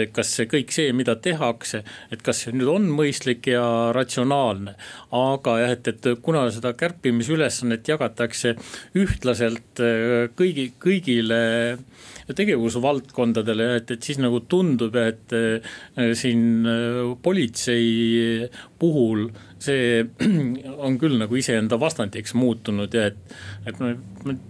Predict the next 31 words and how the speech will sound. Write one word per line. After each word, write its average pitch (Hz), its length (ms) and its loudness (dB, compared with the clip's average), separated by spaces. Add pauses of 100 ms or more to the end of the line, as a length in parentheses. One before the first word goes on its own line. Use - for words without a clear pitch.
(180)
ise 170 300 2
olen 123 220 2
küll 147 160 2
nagu 117 220 2
tundnud 123 380 2
juba 131 240 2 (720)
mitu 185 300 2
aastat 117 480 -2
ja 110 120 2
et, 107 160 -10
et, 101 300 -4
äh, 117 320 2
nüüd 117 320 -2
see 117 280 0
politsei 120 680 0
on 113 160 -2
kärbitud 131 800 -2 (120)
selle 151 320 0
piiri 156 340 2
peale, 113 280 -2
kust - 260 -6
e-, 170 100 -2
edasi 127 460 0
pole 131 260 2
enam 117 260 2 (380)
kuidagi 113 380 2 (280)
minna 117 440 0
ja, 107 220 -4
ja 110 240 0 (420)
sellise 123 480 0
mehaanilise, 123 1040 0